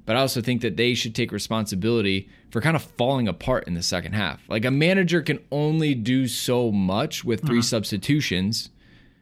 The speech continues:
Speaker 1: with penalties looming, to really change the match.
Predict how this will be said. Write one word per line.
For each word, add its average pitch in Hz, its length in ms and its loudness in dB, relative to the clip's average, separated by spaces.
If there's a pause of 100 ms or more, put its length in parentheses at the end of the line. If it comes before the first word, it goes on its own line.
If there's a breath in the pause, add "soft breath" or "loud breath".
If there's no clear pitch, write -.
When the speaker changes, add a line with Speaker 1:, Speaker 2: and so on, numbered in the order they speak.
(140 soft breath)
Speaker 1:
with 110 220 0
penalties 131 560 0
looming, 110 460 2
to 127 120 2
really 156 500 6
change 120 440 0
the 76 100 -6
match. - 540 -8